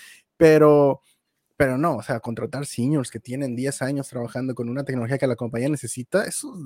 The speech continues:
te siguen contratando y te siguen pagando muy bien, ¿eh? Eso, eso no, no se ha acabado. Y,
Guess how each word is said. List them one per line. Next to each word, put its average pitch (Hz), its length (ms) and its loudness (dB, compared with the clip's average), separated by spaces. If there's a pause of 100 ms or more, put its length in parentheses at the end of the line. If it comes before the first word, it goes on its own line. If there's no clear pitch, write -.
(240)
te 123 100 -8
siguen 202 280 -2
contratando 127 640 -2
y 123 100 -2
te 113 140 -6
siguen 170 280 -2
pagando 135 340 2
muy 139 240 0
bien, 117 380 -4
¿eh? 123 80 -6
Eso, 131 240 -6
eso 151 180 -4
no, 147 440 -2 (100)
no 131 140 -2
se - 120 -2
ha - 20 0
acabado. 120 480 -2 (440)
Y, 139 240 2